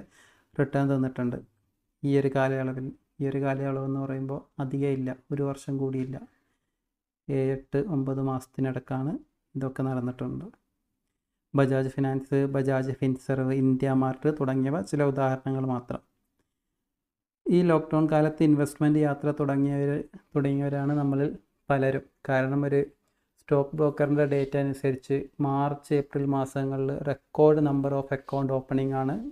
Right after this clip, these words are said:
അവർക്ക് വന്നിട്ടുള്ളത്. അപ്പോൾ ഈ ഒരു ലോക്ക്ഡൗൺ കാലത്ത് ഇൻവെസ്റ്റ്മെന്റ് യാത്ര തുടങ്ങിയ പലർക്കും നല്ല റിട്ടേൺ കിട്ടിക്കാണാനാണ് ചാൻസ്. കാരണം മാർച്ച്, ഏപ്രിൽ സമയത്ത് മിക്ക സ്റ്റോക്കുകളും അത്രയും ചീപ്പായിരുന്നു.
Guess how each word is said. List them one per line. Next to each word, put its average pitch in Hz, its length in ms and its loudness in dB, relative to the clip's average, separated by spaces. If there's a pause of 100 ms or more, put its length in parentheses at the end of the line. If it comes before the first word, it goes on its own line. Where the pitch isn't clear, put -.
അവർക്ക് 135 480 -2
വന്നിട്ടുള്ളത്. 131 600 -4 (1200)
അപ്പോൾ - 220 2
ഈ 151 100 4 (100)
ഒരു 175 160 4 (380)
ലോക്ക്ഡൗൺ 151 500 2
കാലത്ത് 147 340 0
ഇൻവെസ്റ്റ്മെന്റ് 143 520 0
യാത്ര 139 240 -6
തുടങ്ങിയ 139 320 -2
പലർക്കും 143 640 -2
നല്ല 139 220 0
റിട്ടേൺ 139 340 -2
കിട്ടിക്കാണാനാണ് 135 880 -2
ചാൻസ്. 131 360 -6 (580)
കാരണം 135 400 0 (100)
മാർച്ച്, 147 340 0
ഏപ്രിൽ 160 240 -2
സമയത്ത് 160 360 0
മിക്ക 160 380 0
സ്റ്റോക്കുകളും 156 480 0
അത്രയും 143 380 -4
ചീപ്പായിരുന്നു. 135 680 -4